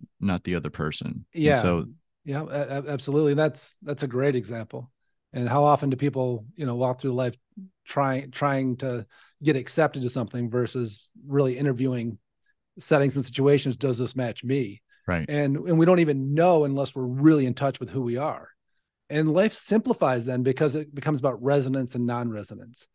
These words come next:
Speaker 2: And
Speaker 1: And
Speaker 2: when
Speaker 1: all the
Speaker 2: we're
Speaker 1: distractions float away.
Speaker 2: They, they just float away because when
Speaker 1: Yeah.
Speaker 2: we're really clear about who we are and we can feel that, any enga-, anything we engage with, we can go, "Is this resonant with that?" Because I'm feeling me very deeply. And now I'll know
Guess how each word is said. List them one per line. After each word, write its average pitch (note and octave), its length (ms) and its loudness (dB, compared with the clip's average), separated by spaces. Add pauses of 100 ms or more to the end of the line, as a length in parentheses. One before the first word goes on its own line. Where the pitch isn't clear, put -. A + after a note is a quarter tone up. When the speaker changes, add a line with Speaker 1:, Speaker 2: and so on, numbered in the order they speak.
(220)
Speaker 2:
And - 80 2
Speaker 1:
And - 80 8
Speaker 2:
when - 80 10
Speaker 1:
all G3 80 8
the G#3+ 80 8
Speaker 2:
we're - 40 4
Speaker 1:
distractions F#2 580 2
float E2+ 300 -4
away. D#2 340 -2 (340)
Speaker 2:
They, D3 160 4
they C#3+ 240 2
just C3+ 220 -2
float C#3 180 2
away C#3 220 4
because C3+ 260 0
when D#3 140 2
Speaker 1:
Yeah. D#3+ 80 2
Speaker 2:
we're F#3+ 60 4
really F#3 280 4
clear E3+ 260 0
about D#3 200 0
who D3 100 -2
we D3 120 2
are D3 120 2
and D#3 100 -2
we B2+ 100 -4
can A#2 120 -10
feel E3 280 0
that, A3+ 280 0 (720)
any G#3 520 4
enga-, D#3+ 360 4
anything F3+ 280 2
we E3+ 120 4
engage D3+ 420 4
with, C#3 240 -2
we C3+ 160 -2
can C#3 100 -2
go, C3 160 2 (200)
"Is E3 160 4
this D3+ 200 0
resonant D3 540 2 (300)
with D3+ 240 4
that?" G#2 280 -8
Because C#3 260 2
I'm C3 160 0
feeling C#3+ 420 2
me F3 180 6
very C#3 240 2
deeply. A2+ 500 -6 (280)
And D3+ 160 2
now D3 200 4
I'll C#3 140 4
know C#3 460 2